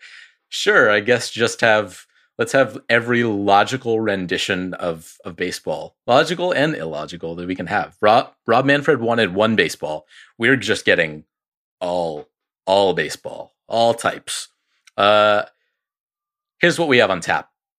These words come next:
A knockout style home run derby to resolve tie games that are poised to go into extra innings. So, you know, five, each,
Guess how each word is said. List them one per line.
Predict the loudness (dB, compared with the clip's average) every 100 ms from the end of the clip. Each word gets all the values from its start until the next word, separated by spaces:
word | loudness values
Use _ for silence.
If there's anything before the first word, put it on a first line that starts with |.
| _ _ _ _ -8
A |
knockout | -2 2 2 4 2 2
style | 2 4 4 2
home | 0 0 2
run | 2
derby | 2 2 0 -4 -8
to | -4 -2 0 0 0 -2 -2 -4 -8 _ -4
resolve | 0 4 4 2
tie | 0 0
games | 2 0 -2 -8 -16 _ _ _ _ _ _
that | -2 -2 -4
are | -4 -2 -4
poised | -6 -4 -4 -4
to | -6
go | -6
into | -4 -4
extra | -6 -6
innings. | -8 -8 -12 -20 _ _ _ _ _ _ _ _
So, | -16 -10 -8 -8 -8
you | -10 -8
know, | -10 -12 _ _ _
five, | _ -6 -4 -6 -14 _
each, | -8 -6 -8 -10